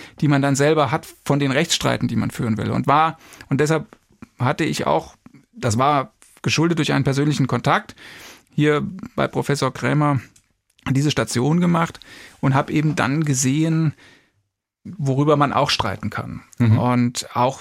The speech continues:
Speaker 1: wie das dann in den mündlichen Verhandlungen insbesondere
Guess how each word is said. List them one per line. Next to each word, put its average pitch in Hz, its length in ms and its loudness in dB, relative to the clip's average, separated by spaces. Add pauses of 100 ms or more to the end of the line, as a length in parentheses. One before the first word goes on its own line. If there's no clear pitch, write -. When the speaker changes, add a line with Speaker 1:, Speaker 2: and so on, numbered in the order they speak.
Speaker 1:
wie 165 160 0
das 147 160 2
dann 135 160 0
in 147 120 2
den 135 160 2
mündlichen 156 380 0
Verhandlungen 151 540 0
insbesondere 139 800 0